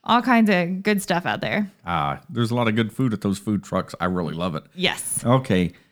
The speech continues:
Speaker 2: So karaoke at Yellow Cab every Friday at seven. Bike night at Rip Rap Roadhouse Wednesdays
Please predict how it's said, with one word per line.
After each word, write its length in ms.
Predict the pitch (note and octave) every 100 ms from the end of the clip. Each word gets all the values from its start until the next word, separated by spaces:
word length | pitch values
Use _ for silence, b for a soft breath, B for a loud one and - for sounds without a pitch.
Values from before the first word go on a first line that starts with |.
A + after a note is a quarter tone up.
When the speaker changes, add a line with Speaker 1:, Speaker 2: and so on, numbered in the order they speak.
| b b
Speaker 2:
So 320 | - C3+ A2+
karaoke 760 | - D#3+ D#3 D3+ D3+ A2 G2
at 160 | F2+ A2
Yellow 280 | A#2+ B2+ C3+
Cab 540 | C3+ C#3+ D#3+ D3+ D3 -
every 300 | - C#3 D3+
Friday 440 | C3 - C#3+ D3+ D3
at 120 | A2+
seven. 500 | - C#3 D3+ F#3+ F#3+ b b b b b _ _ _ A2+ - _ _
Bike 240 | C3+ F#3+
night 360 | - B2+ F#2+ C#2+ - -
at 260 | A#2 A2
Rip 400 | - A2 D3 D#3+ -
Rap 280 | D3+ F3+ -
Roadhouse 920 | C3 B2+ D3+ F3+ B2 F#2 F2 - - -
Wednesdays 800 | A2 G#2+ C3+ C3+ D#3+ E3 D#3+